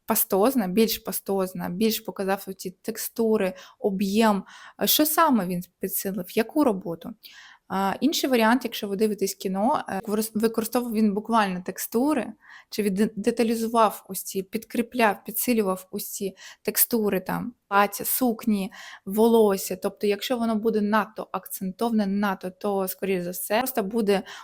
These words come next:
один з головних елементів, який потрібно було чомусь підсилити. Ви можете це аналізувати. І це вам дуже допоможе у майбутньому.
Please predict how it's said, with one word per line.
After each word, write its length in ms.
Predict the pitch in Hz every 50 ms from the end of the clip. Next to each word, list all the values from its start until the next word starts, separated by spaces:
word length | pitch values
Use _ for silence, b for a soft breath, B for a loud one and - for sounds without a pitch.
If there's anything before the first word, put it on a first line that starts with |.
| B B
один 240 | 202 202 226 233
з 40 | 214
головних 400 | 220 214 202 196 208 208 208 -
елементів, 640 | 208 190 185 185 190 196 226 240 240 226 - 190 220
який 260 | 185 185 - - 202
потрібно 480 | - - 185 - - 220 233 214 202
було 360 | 190 180 190 185 196 214 220 214
чомусь 520 | - - - 202 190 185 190 196 196 -
підсилити. 680 | _ _ 190 185 - - 214 208 196 - - - - 240 _ B B B B B B B B
Ви 140 | 214 302 339
можете 400 | 359 349 330 302 262 226 - 190
це 160 | - - 208
аналізувати. 680 | 196 190 190 185 190 196 214 185 180 190 190 _ - - 247 _ _ _ _ _ _ _
І 80 | 190
це 260 | 196 - - - 247 269
вам 180 | 269 240 208
дуже 320 | 190 202 214 220 196 185 - _ -
допоможе 560 | 190 196 _ - 185 180 185 196 202 190 185 _
у 60 | - 190
майбутньому. 560 | 185 180 175 170 - 170 _ - - -